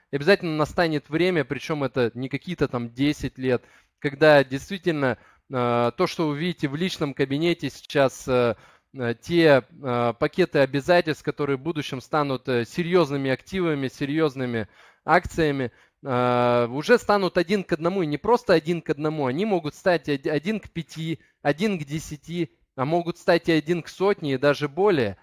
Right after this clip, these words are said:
То есть, э, как, каким будет это увеличение? Мне очень много вопросов задают, и мои партнёры, и ВКонтакте, и в Скайпе. Часто вот один и тот же вопрос, э, когда мы, э, один к одному сможем, э, собственно,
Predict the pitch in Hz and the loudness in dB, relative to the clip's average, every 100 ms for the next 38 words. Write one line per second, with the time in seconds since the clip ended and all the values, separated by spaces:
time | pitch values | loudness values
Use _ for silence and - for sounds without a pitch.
0 | _ _ _ 175 156 - 165 147 143 139 | _ _ _ 0 0 0 2 4 6 6
1 | 135 123 - 165 - 185 - 226 233 185 | 6 2 0 0 0 -2 -2 -2 -2 0
2 | 160 160 151 143 147 - 147 139 185 196 | 0 0 -2 -4 -4 -4 -4 -2 0 0
3 | - 143 143 131 127 - 147 - 117 123 | -2 -6 -4 -2 -2 -2 -4 -4 -8 -4
4 | 139 180 - 123 120 151 - 139 - 135 | -2 -2 -4 -6 -4 -4 -4 -6 -4 -4
5 | 117 113 107 - - _ _ - 135 - | -2 -4 -6 -12 -20 _ _ -8 -4 2
6 | 175 - 143 123 - 156 151 _ _ _ | 0 0 -4 -6 -4 -2 -2 _ _ _
7 | 135 117 _ _ _ 135 - 180 175 156 | -6 -6 _ _ _ -12 0 2 2 -2
8 | 139 143 160 151 123 151 127 131 131 147 | -2 -2 -2 -6 -4 -4 -4 -6 -4 -4
9 | 135 - 127 120 117 110 _ - 147 135 | -4 -2 0 2 2 -2 _ -6 -2 4
10 | 196 202 160 175 147 131 117 117 127 131 | 4 4 2 2 2 2 -2 -6 -10 -4
11 | 120 120 123 135 165 151 135 131 151 170 | -2 0 0 -2 -4 -4 -4 -4 -4 -6
12 | - 147 139 131 110 - - _ - 117 | -6 -4 -4 -6 -8 -18 -20 _ -8 -4
13 | 113 113 110 104 135 - 131 123 113 | -2 -2 -2 -4 -8 -8 -4 -2 -2